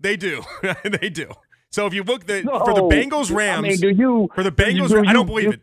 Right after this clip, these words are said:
Speaker 1: No, no, it's, it's, it's purely coincidental. But if you look at the Bengals Rams and you look at the Eagles Chiefs,
Speaker 2: Is,
Speaker 1: they
Speaker 2: is,
Speaker 1: do, they do
Speaker 2: I'm,
Speaker 1: look
Speaker 2: I'm
Speaker 1: at their
Speaker 2: just
Speaker 1: colors.
Speaker 2: asking you, is red and purple a coincidental color?
Speaker 1: You mean for the forty-niners and the Ravens?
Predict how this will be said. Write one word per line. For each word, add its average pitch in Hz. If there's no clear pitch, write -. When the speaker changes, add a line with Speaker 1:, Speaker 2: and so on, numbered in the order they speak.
Speaker 1:
No, 160
no, 139
it's, 165
it's, 185
it's 202
purely 233
coincidental. 135
But 175
if 170
you 202
look 240
at 254
the 214
Bengals 226
Rams 202
and 180
you 180
look 180
at 156
the 175
Eagles 175
Chiefs, 156
Speaker 2:
Is, -
Speaker 1:
they 151
Speaker 2:
is, -
Speaker 1:
do, 160
they 151
do 139
Speaker 2:
I'm, -
Speaker 1:
look -
Speaker 2:
I'm 247
Speaker 1:
at 214
their 233
Speaker 2:
just -
Speaker 1:
colors. 226
Speaker 2:
asking 180
you, 151
is 156
red 214
and 165
purple 135
a -
coincidental 135
color? 113
Speaker 1:
You 160
mean 165
for 170
the 160
forty-niners 160
and 147
the 139
Ravens? 160